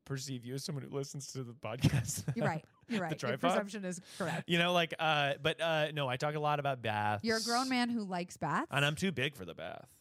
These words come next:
Speaker 1: I'm six-foot-five.
Speaker 2: It does weird me out that a grown man is into bath, and I can't explain why.
Speaker 1: Well, here's the thing. To me, a bath is a water sauna, and I love a sauna.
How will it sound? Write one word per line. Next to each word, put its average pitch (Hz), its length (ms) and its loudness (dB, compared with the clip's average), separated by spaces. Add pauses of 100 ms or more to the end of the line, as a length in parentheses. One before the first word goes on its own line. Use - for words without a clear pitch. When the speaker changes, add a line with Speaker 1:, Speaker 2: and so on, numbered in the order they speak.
(280)
Speaker 1:
I'm 113 80 -8
six-foot-five. - 440 -4
Speaker 2:
It - 60 -14
does 294 260 2
weird 262 280 -2
me 233 200 -2
out 180 300 -2
that 185 120 0
a 180 40 -4
grown 175 440 -4
man 165 320 -4
is 160 140 -6
into 156 180 -6
bath, 143 380 -4
and 202 120 0
I 185 60 0
can't 165 260 -6
explain - 380 -10
why. - 80 -14 (400)
Speaker 1:
Well, 180 400 8
here's 170 220 -4
the 156 60 -6
thing. 95 380 -8 (300)
To 147 140 -2
me, 151 200 2
a 151 60 4
bath 135 260 4
is 117 120 -6
a 110 40 -4
water 101 260 -4
sauna, 82 480 -8 (680)
and 127 340 0
I 110 80 2
love 104 360 0
a - 20 -6
sauna. - 440 -10